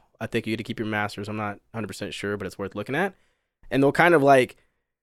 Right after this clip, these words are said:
help you build promotion around you and do other things like that, from what I understand, you know? And I think you still would keep the rights to your masters, and maybe if they help sync it somewhere, maybe they'll take a percentage of the sync fee or something. I don't know, but go look at it.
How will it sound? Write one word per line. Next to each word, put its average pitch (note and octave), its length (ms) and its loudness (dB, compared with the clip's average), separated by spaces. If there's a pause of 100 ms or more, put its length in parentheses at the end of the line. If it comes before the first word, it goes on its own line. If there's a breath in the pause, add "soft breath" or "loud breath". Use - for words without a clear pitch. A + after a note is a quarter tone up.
(400)
help D#3 300 2
you F#2 300 -4
build A#2+ 200 4
promotion A2 420 -2
around G2+ 220 -2
you G2+ 80 -6
and F#2+ 80 -6
do G2+ 140 -6
other G2 100 -4
things G2 240 -10
like F2 260 -10
that, G2+ 240 -2
from G2 100 -10
what F#2+ 100 -6
I - 20 -6
understand, F#2 480 -8
you F#2 60 -8
know? F#2+ 240 -6 (100)
And G#2 400 -6
I F2 80 -6
think A2+ 240 -6
you G#2 140 -8
still - 200 -8
would G#2 140 -4
keep - 300 -12
the F#2+ 100 -8
rights G2+ 260 -6
to - 80 -12
your G#2 80 -6
masters, C3+ 720 -2
and A2 120 -8
maybe A2 220 -2
if G#2 100 -2
they G2 160 -2
help G#2 240 -6 (160)
sync A#2 240 -4
it G2+ 80 -6
somewhere, G#2+ 260 -4
maybe G#2 220 -4
they'll G2+ 140 -6
take G2 260 -6
a - 60 -10
percentage F#2 340 -10
of F2 100 -8
the F#2+ 60 -14
sync C3 220 -8
fee B2+ 80 -10
or - 20 -10
something. - 240 -8
I C3 60 2
don't A2+ 140 0
know, B2 200 2
but G#2+ 140 -6
go G2+ 100 -4
look A#2 180 -4
at D3 140 2
it. E3+ 160 -4